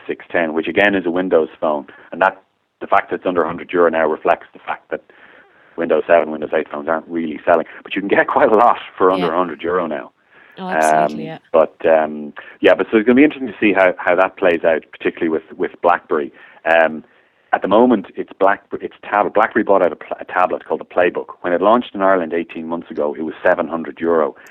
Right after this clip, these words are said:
Speaker 1: At the moment, they're being flogged off for a hundred and eighty euro.
Speaker 2: Jesus, oh my goodness.
Speaker 1: Um, you can get them in, uh,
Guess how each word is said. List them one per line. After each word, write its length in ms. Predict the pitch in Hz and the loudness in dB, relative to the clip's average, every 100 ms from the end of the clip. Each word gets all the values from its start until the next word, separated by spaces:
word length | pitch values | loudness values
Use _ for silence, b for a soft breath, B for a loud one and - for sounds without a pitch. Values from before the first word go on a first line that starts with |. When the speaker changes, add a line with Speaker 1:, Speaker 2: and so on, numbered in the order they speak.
| B | B
Speaker 1:
At 100 | - | -8
the 60 | - | -2
moment, 360 | 87 95 92 87 | 2 2 2 0
they're 100 | 76 | -2
being 180 | 80 | -4
flogged 380 | 73 92 85 76 | -2 2 2 4
off 240 | 82 76 - | 2 2 0
for 100 | 78 | -4
a 60 | |
hundred 260 | 71 80 76 | -2 -4 -6
and 80 | 78 | -6
eighty 120 | 80 76 | -6 -6
euro. 240 | 71 60 | -6 -6
Speaker 2:
Jesus, 960 | - - 226 226 214 156 165 160 156 139 | -8 -10 -6 -6 -6 -8 -8 -8 -10 -10
oh 220 | 170 170 | -8 -8
my 160 | 165 151 | -10 -8
goodness. 440 | - 76 76 76 | -2 0 2 0
Speaker 1:
Um, 100 | 76 - | -4 -8
you 140 | 85 | -8
can 100 | 90 | 0
get 220 | 92 95 | 2 2
them 160 | 90 85 | 0 -4
in, 480 | 82 85 80 78 78 | -4 -4 -4 -6 -2
uh, 160 | 78 | 0